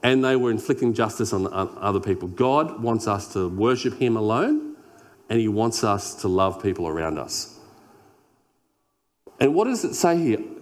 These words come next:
God says to Ezekiel, "I looked for someone among them who would build up a wall and stand before me in the gap on behalf of the land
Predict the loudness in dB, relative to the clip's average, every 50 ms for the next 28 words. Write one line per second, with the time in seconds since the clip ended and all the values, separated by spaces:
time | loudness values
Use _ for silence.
0 | -20 -20 -20 _ _ _ _ _ _ _ -6 0 2 2 4 2 2 0 2 2
1 | 2 2 2 0 -2 -2 -2 -2 -2 0 -2 0 2 4 2 2 2 0 0 -2
2 | -2 -2 0 0 2 2 4 4 2 2 0 -2 -6 -10 -6 -4 -4 -4 -2 0
3 | 2 2 2 2 2 2 2 2 0 2 2 2 4 4 4 4 4 4 4 2
4 | 2 2 0 0 0 2 2 4 2 2 0 0 0 2 4 4 4 2 2 2
5 | 2 0 2 2 2 2 2 2 0 -2 -4 -6 -6 -4 -4 -4 0 0 2 2
6 | 2 2 0 -2 -2 0 2 2 2 4 2 2 2 2 2 2 2 2 2 2
7 | 2 2 0 0 -2 -2 0 0 0 2 2 2 2 0 -2 -2 0 0 2 2
8 | 2 2 0 0 0 -2 -4 -6